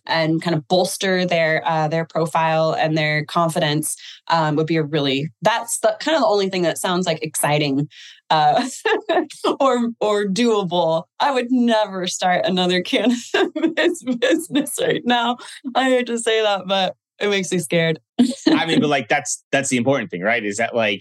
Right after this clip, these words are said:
Speaker 2: if you think about that from the longevity of what you've accomplished, looking back, starting again, how daunting that is, but also recognizing, like,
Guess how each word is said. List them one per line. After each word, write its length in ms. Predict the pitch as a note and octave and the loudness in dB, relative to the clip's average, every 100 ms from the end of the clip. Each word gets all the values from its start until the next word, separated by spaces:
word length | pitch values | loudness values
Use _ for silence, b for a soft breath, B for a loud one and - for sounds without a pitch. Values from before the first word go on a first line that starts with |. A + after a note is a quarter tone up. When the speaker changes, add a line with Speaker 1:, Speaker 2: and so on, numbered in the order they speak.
| - | -6
Speaker 2:
if 140 | B2+ | -2
you 80 | A2 | -2
think 240 | - A#2 A#2 | 0 0 2
about 320 | A2+ G#2 - | 0 0 0
that 240 | G#2 G2+ - | 0 -2 -4
from 140 | A2 | -4
the 80 | G#2 | 0
longevity 480 | G2+ G2+ A2+ G#2+ G#2 | 0 0 -2 0 -2
of 80 | F#2+ | 0
what 160 | G#2+ | -2
you've 140 | G2+ - | -2 -8
accomplished, 460 | - G#2+ G#2+ G2+ | -4 -2 -2 -2
looking 200 | A2 G2+ | -4 -2
back, 200 | F#2+ G2 | -2 -2
starting 240 | - G2+ F2 | -2 -4 -4
again, 200 | A2 F#2 | -6 -6
how 200 | F#2+ F2 | -8 -2
daunting 380 | A2 A#2+ A2 F#2 | 0 0 -2 -4
that 140 | F#2 | -4
is, 40 | G2 | -2
but 120 | G#3 | -2
also 200 | G3 G2+ | 0 -2
recognizing, 680 | A#2 - G#2+ F#2+ F2 F#2+ F#2 | -2 -2 -2 -2 -4 -6 -4
like, 200 | F2+ | -4